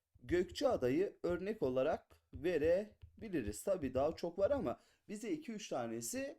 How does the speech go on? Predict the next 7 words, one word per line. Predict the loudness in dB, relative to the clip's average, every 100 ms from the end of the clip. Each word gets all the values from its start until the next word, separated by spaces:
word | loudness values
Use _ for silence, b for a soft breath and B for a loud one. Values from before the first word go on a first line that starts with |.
| _
sınavda | -8 -2 0 2 2 0
işi | -2 -8 -6
çözdürür. | 0 0 0 -6 -10 -10 b b b
Sakin | 0 0 2 -4
şehir | 0 -2 0
kavramını | 4 4 4 2 2 -2 -4 _ _ -8
umarım | -4 0 0 0 -2 -6